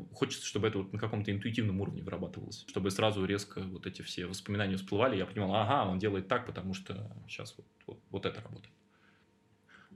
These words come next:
Ну да, ты вот ещё говоришь, что, может быть, жизненная ситуация меняется из-за этого. А, тоже имеет смысл какие-то вещи перечитывать периодически. М, да, безусловно.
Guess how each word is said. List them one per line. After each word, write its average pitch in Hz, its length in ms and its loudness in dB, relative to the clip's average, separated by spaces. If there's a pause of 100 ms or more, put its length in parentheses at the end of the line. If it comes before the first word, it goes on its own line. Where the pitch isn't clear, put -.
(120)
Ну 131 80 6
да, 143 140 12
ты 123 240 6
вот 120 260 2
ещё 120 220 4
говоришь, 123 340 4
что, 110 680 4 (180)
может 110 300 4
быть, 98 440 0
жизненная 98 960 4
ситуация 170 500 4
меняется 95 480 2
из-за 95 180 2
этого. 90 540 0 (120)
А, 95 160 -6
тоже 101 260 4
имеет 95 200 6
смысл 101 260 0
какие-то 98 340 0
вещи 95 220 2
перечитывать 113 480 0
периодически. 95 600 0 (420)
М, 120 800 4
да, 113 800 8
безусловно. 107 1120 4